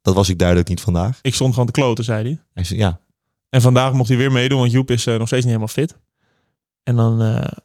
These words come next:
Speaker 2: inderdaad bij de corner op de rebound slaat hij hem echt snoei, snoei, snoei hard binnen bij de korte hoek.
Speaker 1: <laughs> Echt keihard in de touwen.
Speaker 2: En dat zag je ook wel dat het wat met hem deed, dus dat is mooi. Waarschijnlijk zit hij dinsdag gewoon op de tribune.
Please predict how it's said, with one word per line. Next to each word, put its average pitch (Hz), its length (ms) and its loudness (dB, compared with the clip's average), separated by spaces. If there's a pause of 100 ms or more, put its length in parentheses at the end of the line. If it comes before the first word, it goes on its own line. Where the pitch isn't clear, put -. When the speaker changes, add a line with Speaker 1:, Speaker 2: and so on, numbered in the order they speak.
(200)
Speaker 2:
inderdaad 123 300 4
bij 127 80 0
de 117 40 -4
corner 131 280 2
op 120 60 -2
de 123 60 2
rebound 117 400 2
slaat 120 200 0
hij 117 80 2
hem 113 120 -2 (160)
echt - 220 -6
snoei, 170 460 2
snoei, 156 300 0
snoei 190 320 0
hard 135 160 0
binnen 139 200 0
bij 123 80 2
de 117 60 0
korte 120 240 0
hoek. 120 160 4
Speaker 1:
<laughs> 107 40 0
Echt - 100 -8 (100)
keihard 101 300 2
in 98 80 6
de 90 100 4
touwen. 85 640 0 (280)
Speaker 2:
En 135 100 2
dat 127 120 2
zag 139 160 0
je 139 60 2
ook 127 60 0
wel 127 100 2
dat 123 120 2
het 120 80 4
wat 120 140 2
met 120 100 2
hem 117 100 0
deed, 110 120 0
dus 120 100 -4
dat 135 100 0
is 110 60 -4
mooi. 123 220 -4 (720)
Waarschijnlijk 139 480 0
zit 135 100 2
hij 127 80 0
dinsdag 123 320 0
gewoon 120 180 2
op 110 80 -6
de 117 60 -8
tribune. 123 440 -2